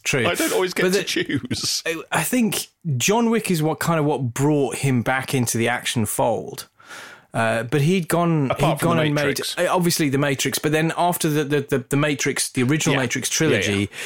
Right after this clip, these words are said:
Speaker 1: he basically went quiet for what felt like decades and then brought back with John Wick, which is this kind of lo-fi, dark action thriller that's become a franchise on its own.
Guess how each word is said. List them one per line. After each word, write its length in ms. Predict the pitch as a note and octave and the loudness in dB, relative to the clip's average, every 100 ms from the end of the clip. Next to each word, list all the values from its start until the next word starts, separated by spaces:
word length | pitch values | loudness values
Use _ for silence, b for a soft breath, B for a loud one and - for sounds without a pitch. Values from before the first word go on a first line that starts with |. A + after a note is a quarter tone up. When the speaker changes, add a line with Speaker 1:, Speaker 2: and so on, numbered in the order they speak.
| B | B
Speaker 1:
he 140 | D#3+ | 0
basically 400 | E3+ G#3+ A3 F3+ | 2 2 2 0
went 220 | A#2 G#2+ - | 0 -2 -2
quiet 420 | D3+ F#3 A#2 - | 0 0 0 -2
for 180 | - G#2+ | -2 0
what 220 | A#2+ A2+ | 0 0
felt 200 | D3+ C#3+ | 0 0
like 200 | A#2 G#2+ | -4 -2
decades 500 | C#3 - G2+ A2 - | -2 -2 -4 -4 -2
and 80 | A#2+ | 0
then 160 | B2+ | 0
brought 400 | A#2 C3+ C3+ - | 0 2 0 -2
back 260 | - C3+ - | -4 -4 -2
with 120 | A2 | -2
John 260 | - A#2+ B2 | 0 0 2
Wick, 240 | B2 - | 0 -2
which 160 | A#2 A2+ | -4 -2
is 160 | - | -2
this 220 | A#2 A#2 - | -2 -2 0
kind 140 | B2+ | 0
of 80 | A2+ | 0
lo-fi, 680 | A2+ A#2+ A#2+ - A2+ A2 | 0 0 0 0 0 -2
dark 640 | - A#2+ - C3+ B2 A2+ - | -2 -4 0 2 2 0 -4
action 600 | C#3 A#2+ - C3+ A2+ G#2+ G2+ | -4 -4 -2 0 2 2 0
thriller 340 | - C#3 A2+ | 0 0 2
that's 220 | G#2 G#2 | 0 -2
become 640 | - A#2+ - A#2 A2 A2 - | -2 -4 0 0 0 -2 -2
a 80 | A2+ | -4
franchise 480 | - A#2+ A2+ A2 | -2 -2 -2 0
on 100 | A2 | 0
its 140 | G#2+ C3+ | 0 0
own. 320 | C#3 G#2+ - | -2 -2 -6